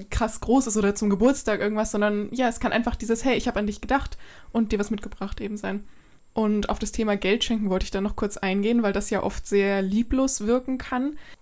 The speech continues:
Aber tatsächlich, glaube ich, hat das auch oft, nicht immer, aber auch oft was mit Liebe und mit „Ich zeig dir, dass du mir wichtig bist“ zu tun.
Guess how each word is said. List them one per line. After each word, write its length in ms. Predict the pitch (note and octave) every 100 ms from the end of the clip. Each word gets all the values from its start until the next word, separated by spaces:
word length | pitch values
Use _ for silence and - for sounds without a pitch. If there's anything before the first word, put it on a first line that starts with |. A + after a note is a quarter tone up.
| -
Aber 180 | G#3+
tatsächlich, 500 | A3 A3 B3+ B3+ B3
glaube 260 | - A3 A3+
ich, 200 | A#3+ -
hat 220 | - A#3
das 240 | A#3 - -
auch 280 | A#3 D4 -
oft, 460 | - A#3+ - - - - - -
nicht 120 | B3+
immer, 280 | - B3 -
aber 240 | G#3 G#3
auch 220 | F#3+ G#3 -
oft 300 | A3+ - -
was 320 | G#3+ - - - - -
mit 300 | A3 G#3 G#3
Liebe 460 | A3 C4+ B3 A3 G3
und 160 | G3+
mit 160 | G#3 G#3
„Ich 100 | -
zeig 160 | G#3+
dir, 80 | A3
dass 140 | G#3+ -
du 80 | G3+
mir 300 | G#3+ G#3 G3+
wichtig 380 | C4 - A3 -
bist“ 240 | G3+ -
zu 140 | - G3+
tun. 380 | - G#3 A#3